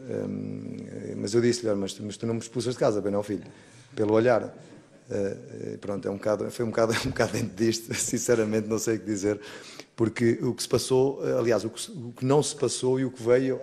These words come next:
à berlinda e o que se, o que se falou. Eu acho que foi, foi com a intenção, de certeza,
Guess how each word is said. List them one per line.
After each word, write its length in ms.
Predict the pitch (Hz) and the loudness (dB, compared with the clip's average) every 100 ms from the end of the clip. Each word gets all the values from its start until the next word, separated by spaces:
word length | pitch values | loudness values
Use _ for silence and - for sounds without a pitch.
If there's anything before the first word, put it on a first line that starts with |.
| 127 | -4
à 80 | 117 | -4
berlinda 420 | 117 120 123 127 | 0 0 2 0
e 40 | |
o 40 | 123 | -2
que 80 | |
se, 140 | - 214 | -6 -8
o 60 | 131 | -10
que 80 | - | -6
se 60 | |
falou. 360 | - 139 110 - - - _ _ - | -2 0 0 -4 -12 -20 _ _ -4
Eu 140 | 101 | 0
acho 160 | 101 - | 0 0
que 220 | 110 104 | -4 -4
foi, 380 | 101 110 110 - | -2 0 0 -2
foi 260 | - 113 | 0 0
com 160 | 110 117 | 2 2
a 40 | |
intenção, 600 | 117 120 123 110 113 110 | 2 2 2 2 0 -2
de 80 | 107 | -2
certeza, 500 | - 110 110 104 110 | -2 -2 0 -2 -2